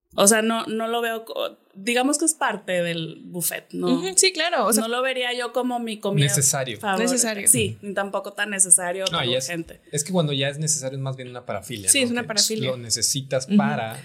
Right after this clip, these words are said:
Speaker 3: excitarte.
Speaker 2: Pero un
Speaker 1: Lo,
Speaker 2: fetiche,
Speaker 1: lo
Speaker 2: pues, co-, como que me encanta, como que sí está, como que me prende más, pero obviamente puedo coger de otras maneras.
Speaker 3: Ujú.
Speaker 1: Ya.
Speaker 2: Es como que me
Speaker 1: No, no lo pondría, no lo, no lo pondría. Diría, "Sí me gusta, me parece"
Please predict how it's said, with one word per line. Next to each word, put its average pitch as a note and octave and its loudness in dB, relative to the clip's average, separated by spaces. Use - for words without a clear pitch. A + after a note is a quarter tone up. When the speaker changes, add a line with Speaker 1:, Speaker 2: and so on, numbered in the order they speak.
Speaker 3:
excitarte. - -10
Speaker 2:
Pero B3+ 2
un G#3+ 4
Speaker 1:
Lo, G#3+ 4
Speaker 2:
fetiche, G#3+ 2
Speaker 1:
lo G3+ -4
Speaker 2:
pues, C4 0
co-, A3 -10
como A3 -4
que A#3 -2
me A#3 -2
encanta, C4+ -4
como B3 0
que C4 -6
sí C4 0
está, E4 0
como C#4+ -2
que B3+ 0
me A3 -2
prende C#4 -6
más, F#4 0
pero G#3 0
obviamente G#3+ -2
puedo G#3 -2
coger G3+ -8
de E3+ -2
otras A3 -6
maneras. B3 -6
Speaker 3:
Ujú. F#3+ -2
Speaker 1:
Ya. F3+ 2
Speaker 2:
Es F3 0
como G#3 0
que - -8
me - -12
Speaker 1:
No, B3+ 0
no B3+ -6
lo C4+ -6
pondría, A3+ 0
no A3 -8
lo, A#3 -8
no G#3+ -8
lo A#3 -2
pondría. G3+ -2
Diría, A#3 0
"Sí B3 4
me A3+ -4
gusta, E3+ -4
me D#3+ -4
parece" E3+ -2